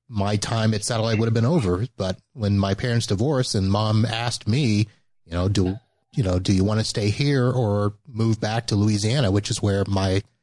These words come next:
you know, her side of the family was, I said, "No, I, I wanna stay here. I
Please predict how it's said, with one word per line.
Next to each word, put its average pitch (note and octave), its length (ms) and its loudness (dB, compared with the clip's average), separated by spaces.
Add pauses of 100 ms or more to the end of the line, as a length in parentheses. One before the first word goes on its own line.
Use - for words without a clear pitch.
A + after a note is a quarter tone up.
(300)
you G2+ 80 0
know, F2+ 220 0
her A2 200 -2
side G#2 260 -2
of G2 80 2
the F#2 80 0
family C3+ 400 2
was, F2+ 440 0
I F#2+ 180 0
said, G#2 280 0
"No, A2 320 2
I, G2+ 300 0 (720)
I F#2+ 60 -2
wanna A#2 180 0
stay C3 200 -2
here. C#3+ 260 2
I F#2 180 0